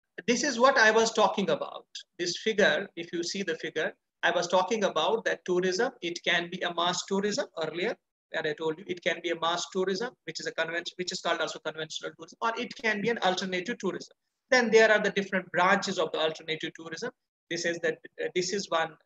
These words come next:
uh, figure which is given by one scholar, uh, Meka-, uh, Makazowski.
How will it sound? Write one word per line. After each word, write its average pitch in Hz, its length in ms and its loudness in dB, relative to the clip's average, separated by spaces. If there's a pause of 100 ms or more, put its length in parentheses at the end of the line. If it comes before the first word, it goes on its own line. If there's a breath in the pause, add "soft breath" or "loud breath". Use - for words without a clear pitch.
uh, 151 140 -8
figure 185 340 -2
which 160 160 -8
is 156 120 -6
given 175 360 -2
by 143 200 0
one 147 180 -10
scholar, 160 460 -4 (640)
uh, 143 540 -4 (120)
Meka-, 165 440 0 (260)
uh, 151 340 -4 (540)
Makazowski. 175 1000 2